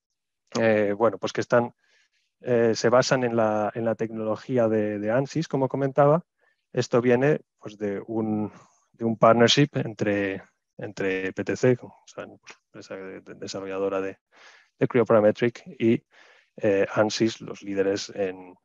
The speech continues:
en simulación de ingeniería a nivel mundial.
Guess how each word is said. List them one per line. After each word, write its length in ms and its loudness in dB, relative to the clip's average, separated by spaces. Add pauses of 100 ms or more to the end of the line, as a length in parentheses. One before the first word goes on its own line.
(200)
en 120 -14
simulación 720 -4
de 160 -8
ingeniería 680 -4 (160)
a 80 -6
nivel 220 -10
mundial. 340 -4